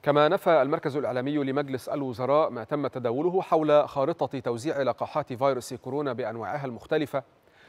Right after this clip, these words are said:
وفقًا للشرائح الاجتماعية للمواطنين. قال المركز إنه بالتواصل مع وزارة الصحة فقد تم التأكيد على أنه لا صحة للخريطة المتداولة،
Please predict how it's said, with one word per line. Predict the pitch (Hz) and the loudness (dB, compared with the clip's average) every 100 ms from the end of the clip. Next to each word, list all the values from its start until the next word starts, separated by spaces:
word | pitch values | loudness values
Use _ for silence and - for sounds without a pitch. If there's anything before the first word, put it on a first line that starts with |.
| _ | _
وفقًا | 156 208 - 185 | 6 6 6 4
للشرائح | 175 117 - 143 95 - | 4 -10 2 4 4 2
الاجتماعية | 127 - 123 110 143 135 | -10 -8 -6 -4 -2 0
للمواطنين. | 120 110 101 85 - - _ _ _ - - _ | 0 -4 -8 -12 -18 -20 _ _ _ -20 -20 _
قال | 147 147 | 12 12
المركز | 143 196 214 185 | 10 4 2 2
إنه | 139 139 170 165 | 0 0 0 0
بالتواصل | 143 131 156 - 135 | 2 4 4 4 -2
مع | 117 113 | -2 0
وزارة | 120 151 143 | 2 4 2
الصحة | 120 - 196 - | 0 -6 -2 0
فقد | 220 220 160 | 0 0 0
تم | - 170 | 0 0
التأكيد | 165 - - 170 196 | 0 -2 -4 -4 2
على | 190 139 110 | 4 4 2
أنه | 139 156 135 | -2 -4 0
لا | 123 | 2
صحة | 117 190 - 185 | 0 -4 -2 0
للخريطة | 180 120 - 127 156 139 | 0 0 -4 -4 -2 -2
المتداولة، | 123 156 131 120 131 113 | -4 -2 2 4 4 2